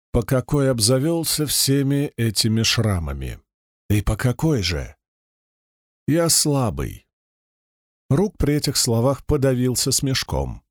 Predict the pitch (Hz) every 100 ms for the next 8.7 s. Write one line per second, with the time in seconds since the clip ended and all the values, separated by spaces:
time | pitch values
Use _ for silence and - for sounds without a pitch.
0 | _ _ _ _ _ _ 104 117 127 120
1 | 110 - - 151 123 - - - _ _
2 | - 120 - 117 - 131 131 - 135 131
3 | 113 104 123 - 135 131 151 120 85 85
4 | 71 - - _ _ - 101 120 113 -
5 | - 104 113 123 117 127 123 110 98 69
6 | - - - _ _ _ _ _ _ _
7 | _ _ 113 104 - 101 95 101 98 104
8 | 113 107 104 - 156 160 -